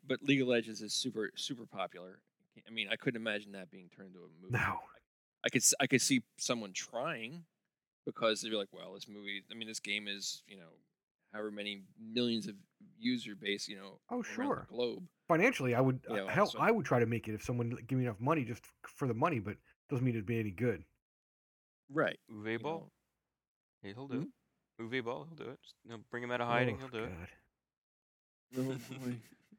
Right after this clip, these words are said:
Speaker 1: And then he'll box anybody who disagrees with him.
Speaker 3: <laughs> Fuck
Speaker 1: Wasn't,
Speaker 3: you
Speaker 1: wasn't,
Speaker 3: all.
Speaker 1: wasn't that his
Speaker 3: <laughs>
Speaker 1: <laughs> oh my God.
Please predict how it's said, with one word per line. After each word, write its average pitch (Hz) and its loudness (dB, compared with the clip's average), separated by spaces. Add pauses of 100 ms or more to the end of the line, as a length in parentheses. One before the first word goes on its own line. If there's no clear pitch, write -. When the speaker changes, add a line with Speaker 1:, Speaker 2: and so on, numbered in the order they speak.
(440)
Speaker 1:
And 123 2
then 131 6
he'll 127 6
box 123 6
anybody 123 4
who 123 4
disagrees 135 6
with 147 4
him. 156 6
Speaker 3:
<laughs> - -2 (580)
Fuck - -2
Speaker 1:
Wasn't, 143 2
Speaker 3:
you 208 -4
Speaker 1:
wasn't, 190 6
Speaker 3:
all. 160 -4 (300)
Speaker 1:
wasn't 160 8
that 175 12
his 180 8
Speaker 3:
<laughs> 165 2
Speaker 1:
<laughs> - 6
oh 165 8
my 180 2
God. 175 2